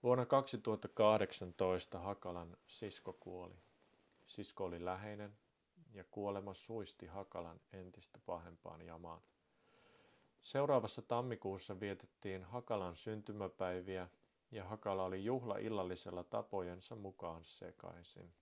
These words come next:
Hakala ja hänen toisen siskonsa kaksi tyttöä istuivat samassa ruokapöydässä, ja kun Hakala näki tilaisuudesta otettuja valokuvia,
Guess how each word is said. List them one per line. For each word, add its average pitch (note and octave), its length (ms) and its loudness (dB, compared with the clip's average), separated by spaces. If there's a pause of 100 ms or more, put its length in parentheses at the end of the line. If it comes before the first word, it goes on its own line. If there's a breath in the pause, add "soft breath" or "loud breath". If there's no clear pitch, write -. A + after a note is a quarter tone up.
(960 soft breath)
Hakala G2+ 640 2
ja G2+ 120 -6
hänen F#2+ 280 -4
toisen A2+ 400 6
siskonsa G#2 580 -6
kaksi G#2+ 400 -2
tyttöä F#2+ 540 -2
istuivat F#2 580 -6
samassa G2 520 -4
ruokapöydässä, F2+ 1000 -4 (720 soft breath)
ja G#2+ 100 -4
kun C#3 260 -2
Hakala B2 440 2
näki A2 340 -2
tilaisuudesta F#2 840 -2
otettuja F#2 680 -4
valokuvia, F#2+ 720 0